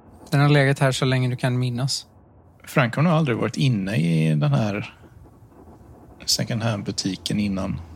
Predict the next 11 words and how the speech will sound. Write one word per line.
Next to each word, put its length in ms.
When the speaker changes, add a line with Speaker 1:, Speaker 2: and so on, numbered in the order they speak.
Speaker 2:
inser 300
han 320
när 120
han 120
kommer 220
in. 200
Det 100
är 40
ju 160
verkligen, 480
alltså, 220